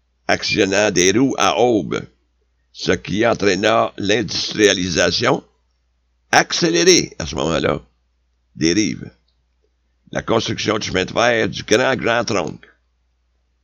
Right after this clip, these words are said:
euh, ce qu'on appelle le Grand Trunk, ou le Grand Tronc, dans le lit asséché du lac à la Loutte en dix-huit cent cinquante, puis la gare Bonaventure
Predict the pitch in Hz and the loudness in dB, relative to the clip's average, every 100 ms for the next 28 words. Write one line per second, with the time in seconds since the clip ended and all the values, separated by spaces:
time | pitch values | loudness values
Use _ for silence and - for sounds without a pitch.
0 | _ - - 76 - 73 76 - 110 101 | _ -10 -6 -6 -6 -4 -4 -2 -2 -2
1 | 73 113 127 113 98 - - - - - | -2 -4 -2 -2 -2 -4 -10 -12 -10 -8
2 | 65 55 87 - - - - _ _ _ | -8 -6 -2 -4 -4 -6 -8 _ _ _
3 | _ _ _ - 98 110 107 139 127 95 | _ _ _ -2 0 2 0 0 -2 -2
4 | 101 101 123 120 92 117 - 76 90 110 | -2 -2 -2 -4 -4 -2 0 0 0 0
5 | 143 92 78 92 90 107 90 78 64 92 | -2 -2 -4 -6 -6 -4 -4 -2 -4 -4
6 | - - _ _ _ _ - 165 175 143 | -6 -12 _ _ _ _ -4 0 2 2
7 | 117 151 104 165 170 151 135 139 143 131 | 4 4 4 4 4 2 2 0 0 0